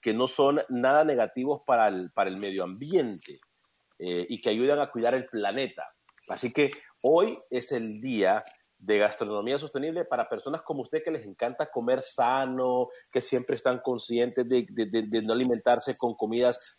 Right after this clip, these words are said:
negativas para el ambiente, eh, eh, y que no ayudan al planeta. Bueno, hoy es su día.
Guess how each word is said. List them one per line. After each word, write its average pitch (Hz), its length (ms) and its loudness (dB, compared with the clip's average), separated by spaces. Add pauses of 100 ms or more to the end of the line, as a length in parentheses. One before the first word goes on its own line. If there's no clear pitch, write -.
(100)
negativas 120 760 2
para 117 140 2
el 110 80 0
ambiente, 120 840 0
eh, 110 100 -4 (220)
eh, 92 200 -4 (200)
y 107 100 -2
que 117 160 -2
no 120 80 0
ayudan 139 320 0
al 131 80 -2
planeta. 123 340 -2
Bueno, 120 300 0
hoy 147 220 4
es 143 100 -6
su 123 100 -8
día. 92 200 -10